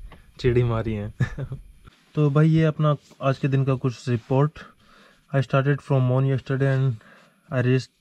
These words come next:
Aboy last night, then I stayed there। Then यहाँ से पैदल चल के मैं पहुँचा around मोहुंग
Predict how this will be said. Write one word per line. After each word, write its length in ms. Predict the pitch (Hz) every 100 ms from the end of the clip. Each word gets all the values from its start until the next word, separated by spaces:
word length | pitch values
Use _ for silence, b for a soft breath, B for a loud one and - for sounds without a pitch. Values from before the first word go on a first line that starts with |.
| _ -
Aboy 420 | 117 123 131 123
last 280 | 120 117 -
night, 120 | 123
then 140 | 120 120
I 60 | 117
stayed 260 | - 131 120
there। 200 | 123 131 143 b b b b b -
Then 180 | 135 127
यहाँ 220 | 120 120 117
से 140 | 135
पैदल 320 | 123 120 123
चल 200 | 117 123
के 100 | 117
मैं 140 | 123 117
पहुँचा 520 | - 120 117 - 123 123 120
around 280 | 117 120 120
मोहुंग 340 | 117 117 127